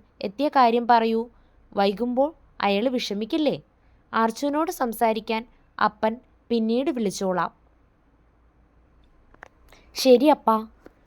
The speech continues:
അവരുടെ സംസാരം കഴിഞ്ഞപ്പോഴാണ് അടുത്ത റൂമിലെ വിദ്യ നാട്ടിൽ പോയപ്പോൾ ഷേപ്പ് ചെയ്യാൻ കൊടുത്തുവിട്ട സൽവാറിൻ്റെ കാര്യം അഖില ഓർത്തത്. വിദ്യയെ സോപ്പിട്ട്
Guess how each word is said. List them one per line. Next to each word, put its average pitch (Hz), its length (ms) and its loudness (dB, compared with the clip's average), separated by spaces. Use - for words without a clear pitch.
അവരുടെ 277 380 6
സംസാരം 240 580 0
കഴിഞ്ഞപ്പോഴാണ് 202 840 -2
അടുത്ത 247 320 2
റൂമിലെ 220 400 2
വിദ്യ 190 440 -4
നാട്ടിൽ 233 380 0
പോയപ്പോൾ 220 520 0
ഷേപ്പ് 247 360 2
ചെയ്യാൻ 294 320 0
കൊടുത്തുവിട്ട 214 520 -2
സൽവാറിൻ്റെ 208 640 -2
കാര്യം 190 480 -2
അഖില 196 300 -4
ഓർത്തത്. 165 480 -4
വിദ്യയെ 240 440 2
സോപ്പിട്ട് 269 500 0